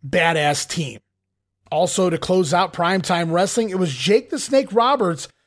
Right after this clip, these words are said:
defeating the Intercontinental Champion Honky Tonk Man on a disqualification. Match only goes about five and a half minutes. Honky Tonk caught using Jimmy Hart's megaphone as a weapon there. But post-match, it's Roberts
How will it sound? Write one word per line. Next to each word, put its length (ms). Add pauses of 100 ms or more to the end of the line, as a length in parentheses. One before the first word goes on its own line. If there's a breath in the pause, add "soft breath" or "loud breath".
(120)
defeating 380
the 160
Intercontinental 680
Champion 400
Honky 480
Tonk 320
Man 400 (360)
on 120
a 40
disqualification. 1200
Match 200
only 120
goes 160
about 200 (120)
five 260
and 100
a 40
half 180
minutes. 300 (280)
Honky 240
Tonk 280
caught 260
using 460
Jimmy 220
Hart's 420 (260)
megaphone 640
as 160
a 60
weapon 380
there. 300 (220 soft breath)
But 120
post-match, 600
it's 160
Roberts 560